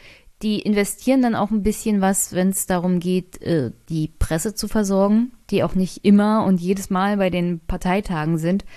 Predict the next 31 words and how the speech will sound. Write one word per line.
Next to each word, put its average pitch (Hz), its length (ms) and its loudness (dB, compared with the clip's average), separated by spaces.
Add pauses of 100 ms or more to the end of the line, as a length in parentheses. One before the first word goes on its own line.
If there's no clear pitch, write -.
(260)
weil 175 320 2
die 180 140 -4
Grünen 185 240 2
sind 175 120 -2
natürlich 165 340 -2
auch - 240 -2
auf - 120 -4
Landesebene 180 560 -2
daran 170 1000 -2
interessiert, 196 760 0 (1080)
naja, 175 440 2
einen 180 220 4
guten 190 220 -2
Eindruck 180 380 0
zu 208 100 2
hinterlassen. 185 640 0
Und - 500 -6 (320)
wenn 185 360 0
du 185 200 -2
den 180 240 -2
Pressevertretern 220 720 0
nicht 208 140 0
mal 202 200 0
irgendwie 196 300 -2
einen 165 120 -4
Kaffee 233 360 -6
oder 220 220 -2
so 220 220 0
zur 208 180 -6
Verfügung 214 500 0
stellst 202 540 0